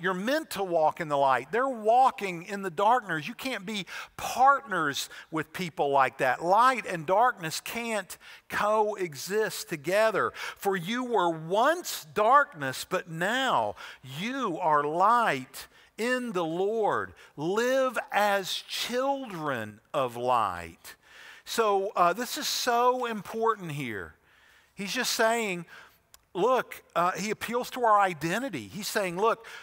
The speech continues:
I want you to live in congruence with whom God has made you. He's called you light. He's called you a child of the light. That means you need to walk in the light." Uh,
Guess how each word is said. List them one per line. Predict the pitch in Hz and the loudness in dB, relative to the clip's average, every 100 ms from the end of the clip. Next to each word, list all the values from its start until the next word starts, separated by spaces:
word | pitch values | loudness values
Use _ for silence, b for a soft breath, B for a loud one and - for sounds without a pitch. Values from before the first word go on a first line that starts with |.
| B - | B 0
I | 220 | 0
want | 269 - | 0 -4
you | 220 | -2
to | 175 | -2
live | 151 170 202 247 269 262 - | 0 0 2 2 0 -2 -8
in | 175 170 | -8 -8
congruence | 165 151 147 185 214 220 214 160 | -8 -8 -4 -4 0 -2 -4 -6
with | 139 | -6
whom | - 185 202 | -4 -4 0
God | 180 170 175 | 2 4 2
has | 143 | 0
made | 156 143 135 | 0 0 0
you. | 123 120 | -8 -10
He's | 135 123 | -10 -12
called | - - 208 254 269 190 | -8 4 6 6 4 -2
you | 180 139 | -8 2
light. | 127 117 160 190 B B | 4 4 2 -2 B B
He's | - 165 - | -10 -8 0
called | 202 220 185 | 4 4 2
you | 196 165 | -2 -4
a | |
child | - - 220 254 262 185 | -4 6 8 8 6 2
of | 143 | 0
the | 135 | 2
light. | 120 113 123 160 B B - | 4 4 4 2 B B 0
That | 185 | 0
means | 196 202 175 180 | 0 -6 -6 -8
you | 196 | -6
need | 196 185 - | -6 -8 -8
to | 180 | -8
walk | 156 139 160 202 214 170 123 - - B B _ | -8 -2 2 4 6 4 2 -4 -18 B B _
in | 151 147 143 | -6 -6 -4
the | 131 | -2
light." | 123 120 110 98 87 85 - - b b b b b b - 165 | 2 4 2 0 -4 -12 -20 -20 b b b b b b -8 -2
Uh, | 156 147 | 2 2